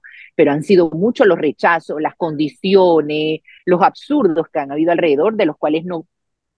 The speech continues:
eh, tocar cada punto es siempre caer en ese, en ese mismo vicio de, del por qué. Lo que hay que trabajar y quizás tener esos métodos tan coaching como se hace en la misma vida,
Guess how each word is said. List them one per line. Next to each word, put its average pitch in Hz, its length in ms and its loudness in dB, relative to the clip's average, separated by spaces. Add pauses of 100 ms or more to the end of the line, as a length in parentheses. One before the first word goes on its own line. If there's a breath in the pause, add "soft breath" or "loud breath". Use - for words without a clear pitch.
(160)
eh, 151 380 -6
tocar 214 340 -2
cada 233 220 2
punto 220 520 -10 (180 soft breath)
es - 180 -16
siempre 196 380 -2
caer 160 520 0
en 151 200 -6
ese, 147 240 -8
en 156 380 -6
ese 170 220 0
mismo 190 280 -2
vicio 185 580 -2 (280 soft breath)
de, 139 440 4
del 135 260 2
por 135 300 -2
qué. 135 260 0 (340)
Lo 151 180 0
que 160 100 2
hay 160 80 0
que 196 100 0 (100)
trabajar 160 520 0
y 175 180 -6
quizás - 360 -8
tener 160 260 -2
esos 160 220 -2
métodos 165 400 -4
tan 143 240 -4
coaching 170 540 0
como 139 260 -6
se 135 140 -6
hace 123 160 -8
en 170 60 -6
la 139 80 -6
misma 147 260 -6
vida, 160 520 0